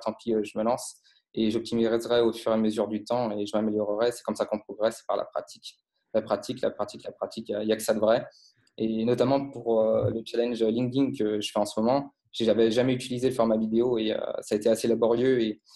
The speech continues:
et là, je me suis dit, « Christo, ne sois pas perfectionniste, lance-toi. Même si c'est un peu brouillon et que tu t'es fait un nom sur LinkedIn parce que t'es, ton écriture était nickel, euh, en vidéo, tu peux perdre toute crédibilité. »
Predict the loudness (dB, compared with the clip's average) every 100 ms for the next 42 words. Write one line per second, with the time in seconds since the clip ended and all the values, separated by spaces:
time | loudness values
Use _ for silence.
0 | -20 _ -2 0 2 0 -2 -6 -6 -10
1 | -4 -4 -4 -8 -2 2 2 2 0 -2
2 | -2 -2 -2 -8 -18 _ -4 0 0 2
3 | 4 4 2 -12 -2 0 0 2 2 4
4 | 2 2 0 2 2 0 -6 -6 -2 0
5 | 0 2 2 4 4 2 0 0 0 0
6 | 0 -2 -2 -4 2 4 4 2 0 0
7 | -2 -8 0 2 2 0 -2 0 0 2
8 | 2 2 0 -4 -14 -16 -18 -6 2 4
9 | 4 2 2 2 2 0 2 0 -2 -12
10 | -12 -10 -12 -2 0 0